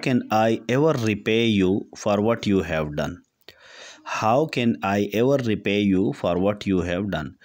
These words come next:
क्या आपको ज़्यादा वक्त लगेगा? Will you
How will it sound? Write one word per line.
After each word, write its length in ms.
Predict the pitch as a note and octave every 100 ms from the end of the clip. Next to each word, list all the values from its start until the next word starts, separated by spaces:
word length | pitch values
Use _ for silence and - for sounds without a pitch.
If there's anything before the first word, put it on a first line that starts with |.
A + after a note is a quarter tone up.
| - - _
क्या 140 | - A2+
आपको 520 | - G#2+ G#2+ - G#2+
ज़्यादा 440 | E2 F2+ F2+ A2
वक्त 360 | B2+ C3 C3 C3+
लगेगा? 480 | C3+ C3+ C3 C3+ C3 F#3 _ _ _ _ _ _ _
Will 220 | G#2 B2 B2+
you 180 | A#2+